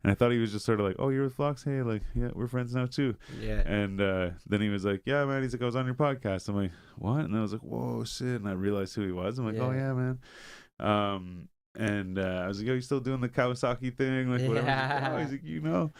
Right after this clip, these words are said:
Speaker 1: Um, but, um, no, it was cool though. Like, even just being back, like you said, just being back, seeing all these people and
Speaker 2: Yeah.
Speaker 1: shit, and, like, fucking whatever.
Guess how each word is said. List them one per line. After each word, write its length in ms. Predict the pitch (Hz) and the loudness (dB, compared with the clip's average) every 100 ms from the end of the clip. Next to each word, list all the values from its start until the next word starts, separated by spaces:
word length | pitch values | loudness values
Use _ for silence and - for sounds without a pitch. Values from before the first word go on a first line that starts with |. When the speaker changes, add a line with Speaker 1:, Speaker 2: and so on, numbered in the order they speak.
| - - - - | -16 -18 -18 0
Speaker 1:
Um, 540 | 104 117 110 104 104 - | 4 4 2 -2 -10 0
but, 480 | 143 120 92 - - - - - - - | 2 2 -4 -12 -18 -16 -20 -20 -16 -2
um, 760 | 104 104 101 101 95 92 82 82 _ | 2 2 0 -4 -6 -10 -10 -16 _
no, 200 | - 143 | 2 2
it 40 | 139 | 2
was 120 | 139 | 0
cool 220 | - 151 | -2 0
though. 160 | 117 107 | 2 2
Like, 180 | 110 107 | 0 -2
even 240 | 117 113 | -2 -4
just 200 | 104 104 | -4 -4
being 240 | 90 101 90 | -2 -2 -2
back, 320 | 87 85 - | -2 -2 -4
like 100 | - | -4
you 80 | 90 | -4
said, 280 | - 90 82 | -2 -2 2
just 160 | 92 - | 10 10
being 160 | 95 | 10
back, 240 | 90 87 - | -4 -6 -6
seeing 200 | - 95 | -6 -4
all 80 | 92 | -2
these 140 | 92 | -4
people 420 | - 92 - 95 98 | -4 -6 -2 0 0
and 80 | 107 | -2
Speaker 2:
Yeah. 140 | 107 | 0
Speaker 1:
shit, 300 | 98 98 98 | 0 0 -4
and, 140 | 95 | -4
like, 300 | 92 92 90 - - - - - - | -2 -2 -2 -6 -16 -18 -18 -16 -2
fucking 300 | 92 90 92 | -2 0 -2
whatever. 480 | 92 90 92 104 | 2 2 2 -2